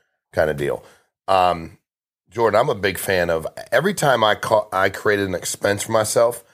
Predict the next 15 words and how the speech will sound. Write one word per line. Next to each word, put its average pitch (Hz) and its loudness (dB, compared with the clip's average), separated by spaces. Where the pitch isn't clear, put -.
I 101 0
created 98 0
a, 82 0
a 82 2
better 82 0
work 78 -4
ethic. - -12
So - -12
every 120 -2
time 127 2
I 104 4
created 104 0
an 98 -4
expense 76 -4
that 95 2